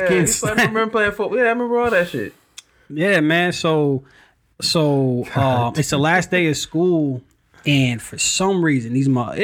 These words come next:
Speaker 1: it, it's, it's actually a bit of a fucking rabbit hole, but essentially, like, my friend group, my friend, like, turned on me.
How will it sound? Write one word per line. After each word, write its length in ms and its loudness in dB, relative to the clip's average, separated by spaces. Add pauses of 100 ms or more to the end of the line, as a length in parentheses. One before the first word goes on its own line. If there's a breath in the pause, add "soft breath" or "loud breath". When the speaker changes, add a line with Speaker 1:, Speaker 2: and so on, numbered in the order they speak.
Speaker 1:
it, 220 0
it's, 260 0
it's 180 0
actually 340 0
a 40 0
bit 460 -2
of 480 -2
a 160 -4
fucking 580 -2 (240)
rabbit 360 0
hole, 280 0
but 140 0
essentially, 460 0
like, 100 0
my 140 0
friend 360 -2
group, 200 -2
my 120 0
friend, 280 0
like, 180 -6
turned 260 0
on 140 -2
me. 160 -10